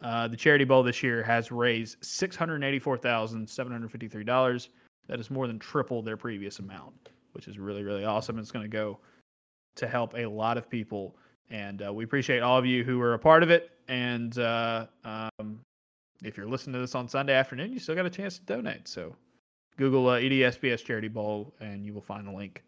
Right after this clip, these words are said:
there. All right, let's move to the defensive side of the ball. We don't wanna, we don't wanna linger too long since it's already been a pretty long podcast. But the other thing about the defense is, like,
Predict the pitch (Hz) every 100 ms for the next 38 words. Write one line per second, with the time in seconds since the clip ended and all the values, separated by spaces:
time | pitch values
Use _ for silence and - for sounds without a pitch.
0 | _ 151 107 92 - - _ _ _ _
1 | _ _ 127 156 139 120 131 165 160 160
2 | 131 156 170 156 - 175 151 143 123 135
3 | 139 143 143 135 123 127 127 123 120 117
4 | - - 156 139 143 131 135 131 120 170
5 | 156 135 127 123 120 127 120 123 117 120
6 | 123 117 117 117 131 131 131 117 117 131
7 | 123 - - _ - 349 466 381 240 185
8 | 302 - 190 190 165 165 156 127